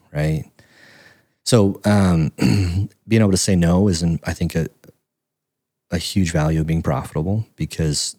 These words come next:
not every project's the right project for you. Um, I also think just as an industry, and you know, I've talked about this before, and we probably,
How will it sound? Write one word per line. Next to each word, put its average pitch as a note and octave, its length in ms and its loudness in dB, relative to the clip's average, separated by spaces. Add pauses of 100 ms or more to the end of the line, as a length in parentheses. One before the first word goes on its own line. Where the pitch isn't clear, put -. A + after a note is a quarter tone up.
(100)
not D#2+ 120 -2
every D#2+ 160 0
project's D2 360 -4
the D#2 60 -8
right D2 180 -4
project D2 360 -6
for - 120 -8
you. F2 200 -2 (880)
Um, E2+ 540 2 (1000)
I A2 80 4
also A#2+ 180 2
think A2+ 120 4
just G#2+ 140 0
as G2+ 80 0
an F2 80 2
industry, F2+ 400 2
and F#2 240 2
you A2 80 4
know, F#2+ 80 2
I've F#2 160 2
talked E2+ 200 -4
about E2 180 -2
this E2 140 -2
before, E2+ 360 0
and D#2+ 180 0
we - 60 -12
probably, D#2+ 280 -4